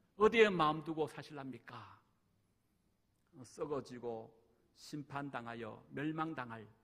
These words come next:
세상 나라나 세상의 그 어떤 것이나 그 무엇이 아니라 영원히 변함없고 견고하게 세워지실 바로 하나님의 나라,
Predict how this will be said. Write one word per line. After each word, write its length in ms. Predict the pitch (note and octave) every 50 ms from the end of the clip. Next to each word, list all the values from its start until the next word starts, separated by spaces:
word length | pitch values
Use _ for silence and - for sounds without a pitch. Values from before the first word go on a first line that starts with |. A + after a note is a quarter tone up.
| _ _ _ _ _ _ _ _ _ _ _
세상 340 | _ - - C3+ - D#3 D#3
나라나 500 | D3+ C#3+ C#3 C3+ C3 D3 E3+ G#3 C#4 - - - - - _ _ _
세상의 420 | - - C#3+ B2+ - C3+ C3 B2 A#2
그 100 | - B2+ -
어떤 260 | E3+ - - G3+ G3+
것이나 500 | F#3+ F#3 - - A3 A3+ A#3 B3 - - - - - - - - _ _ _ _ _ _ _
그 120 | - - C3+
무엇이 480 | B2+ C3 C#3+ F#3 A3 A3+ F3+ - -
아니라 260 | A#2 G2+ G2+ - F2+ - - _ _ _ - _ _ _ _ _ -
영원히 640 | B2 C3 D3+ F3 G3 G#3 A3 A3 A3 A3+ A3 A3 A3
변함없고 960 | A3 - D#3 D3 D3 D#3 D#3+ E3 D#3+ C#3 A#2+ - - - C#3 C#3+ C#3+ C#3 - -
견고하게 760 | - - F#3 G#3 A#3+ B3+ C4 B3 A#3+ A3+ D#3+ E3+ E3 D3+ E3 D3+
세워지실 760 | - - D#3 C#3 B2+ G#2+ - G2 - A2 A2 A2 A2+ A#2 - - _ _ _ _ _ _ _ _ _ _ _
바로 400 | - G2 F#2 F#2 F#2+ F#2+ G2 G2 _ _ _ _ _ _
하나님의 480 | - - - - B2+ B2 A2 G#2+ G#2
나라, 220 | G#2+ A2 G#2+ G2+